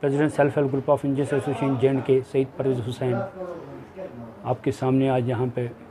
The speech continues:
फिर हाजिर हुआ हूँ। अ,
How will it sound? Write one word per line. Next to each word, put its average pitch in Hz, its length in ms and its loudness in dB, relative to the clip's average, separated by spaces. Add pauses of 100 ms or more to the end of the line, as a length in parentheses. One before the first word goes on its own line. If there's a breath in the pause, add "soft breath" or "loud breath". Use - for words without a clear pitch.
(420)
फिर 131 280 0 (320)
हाजिर 123 200 2
हुआ 135 120 0
हूँ। 131 380 -2 (1500)
अ, 123 240 2